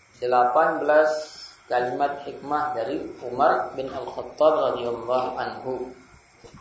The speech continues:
Ini penting, ya.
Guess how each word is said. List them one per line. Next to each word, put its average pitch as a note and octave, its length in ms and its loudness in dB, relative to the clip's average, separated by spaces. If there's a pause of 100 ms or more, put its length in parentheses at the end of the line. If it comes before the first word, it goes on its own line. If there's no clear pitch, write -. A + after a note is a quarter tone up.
(1800)
Ini D3+ 320 -4
penting, C3+ 400 -6
ya. D#3 160 -8